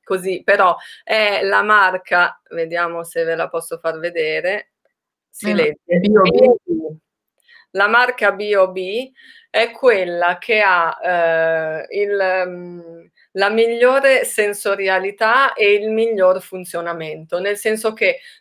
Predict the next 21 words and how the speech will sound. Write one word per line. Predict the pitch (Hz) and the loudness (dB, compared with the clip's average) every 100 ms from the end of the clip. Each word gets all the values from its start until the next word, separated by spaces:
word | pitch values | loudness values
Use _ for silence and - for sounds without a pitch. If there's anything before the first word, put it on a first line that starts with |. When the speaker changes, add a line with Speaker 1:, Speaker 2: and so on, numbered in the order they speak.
| - | -2
Speaker 1:
tanti | - 254 262 254 220 | 0 0 0 0 2
lamentano | 202 196 190 170 180 180 180 | 2 2 -2 -2 -4 -4 -2
che | 233 214 | 0 2
le | 196 202 | 2 -2
creme | 214 208 202 | -2 -2 -2
con | 190 196 | -6 -10
filtri | 190 196 196 240 | -8 -8 -4 -6
fisici | 240 185 180 208 - 220 | -6 -8 -8 -8 -4 2
lascino | 202 185 - 196 190 | 2 2 -2 -4 -4
il | 185 175 | -4 -6
bianco | 170 165 160 160 160 165 160 - | 0 0 0 -6 -6 -4 -4 -4
sulla | 160 - 165 165 170 165 - _ - | -12 -10 -8 0 2 2 -2 _ -4
pelle. | 151 147 151 151 156 - 226 | -4 -4 -4 -6 -8 -12 -8
Speaker 2:
Mm. | 196 185 - - | -8 -10 -12 2
Speaker 1:
Questa | 262 285 - 220 | 4 4 0 0
marca | 208 202 208 208 | 2 0 0 -2
qua | 202 214 226 269 254 | 2 2 4 4 2
è | 202 202 | 2 2
una | 202 196 196 | 2 -2 -4
cre-, | - 208 | -4 -2
è | - 202 202 185 - | 0 2 2 -2 -4